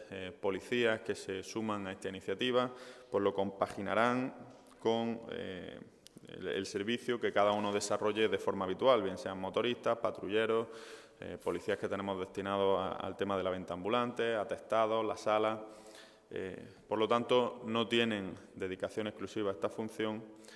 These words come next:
eh, la compi-, la compaginarán con la que sea su habitual y todo ello será coordinado por un mando.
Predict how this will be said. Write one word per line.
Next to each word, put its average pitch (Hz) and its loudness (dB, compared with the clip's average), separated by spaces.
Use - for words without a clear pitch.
eh, 98 -12
la 92 0
compi-, - -6
la 98 2
compaginarán 101 -2
con 92 -4
la 90 0
que 92 -4
sea 107 2
su - -2
habitual 101 0
y 104 -8
todo 104 6
ello 104 2
será 98 0
coordinado 98 2
por 92 0
un 85 -2
mando. 80 -8